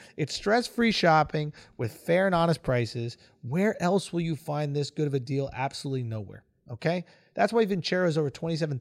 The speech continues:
thousand five-star reviews that you can read yourself on their site if you want. No one takes quality as serious as Vincero, okay? What they think is that you deserve the best, and they're there to deliver it for you. So,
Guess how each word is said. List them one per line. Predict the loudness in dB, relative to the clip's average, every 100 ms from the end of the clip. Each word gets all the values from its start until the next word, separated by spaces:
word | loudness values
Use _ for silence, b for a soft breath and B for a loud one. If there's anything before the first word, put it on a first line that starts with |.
| 0
thousand | 0 2 0 -2
five-star | -2 -2 -4 -4
reviews | -4 -6 -6 -6 -8
that | -12 -12
you |
can | -10 -6
read | -4 -2
yourself | -4 -2 -2 0
on | -2
their | -2 -2
site | -2 -2 -2
if | -6
you | -8
want. | -10 -10
No | -6 0 4
one | 4 4 2
takes | 2 2 0 -8 b b
quality | 2 4 6 4 0
as | -4
serious | -4 -2 -2 -2
as | -4
Vincero, | -6 -6 -4 -4 -6 b b b
okay? | -8 -2 -2 -2 _
What | -4 -4 -2
they | -4
think | -4 -4 -6 -6 -14 _ -20 -16 -4
is | -2 -2 -4
that | -10
you | -6 -4
deserve | -2 0 0 -2
the | -6
best, | -8 -8 -10 -14 -20 _
and | -8 -2
they're | 0 0
there | 0 -4
to | -4 -6
deliver | -6 -6 -8
it | -10
for | -12 -12
you. | -4
So, | 4 4 4